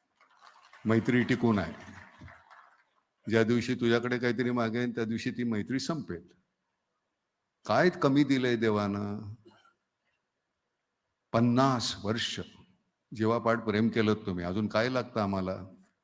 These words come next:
दोन वेळच्या जेवणाची भ्रांत होती,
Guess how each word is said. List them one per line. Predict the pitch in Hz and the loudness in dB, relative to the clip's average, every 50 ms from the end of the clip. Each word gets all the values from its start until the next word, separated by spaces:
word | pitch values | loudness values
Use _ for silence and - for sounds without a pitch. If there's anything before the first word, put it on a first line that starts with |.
| _ _ _ _ _ _ _ _ _ _ _ _ _ _ _ - - - | _ _ _ _ _ _ _ _ _ _ _ _ _ _ _ -18 -2 4
दोन | 110 120 131 143 | 8 8 10 10
वेळच्या | 143 143 143 139 135 143 139 | 10 10 8 8 8 6 6
जेवणाची | 127 135 135 131 131 139 143 - 147 | 6 6 6 8 8 6 6 6 4
भ्रांत | 135 131 117 127 131 135 131 151 | 4 4 4 4 4 4 4 4
होती, | 147 139 120 - 120 90 73 - - - - | 4 4 4 2 0 -4 -4 -6 -12 -18 -20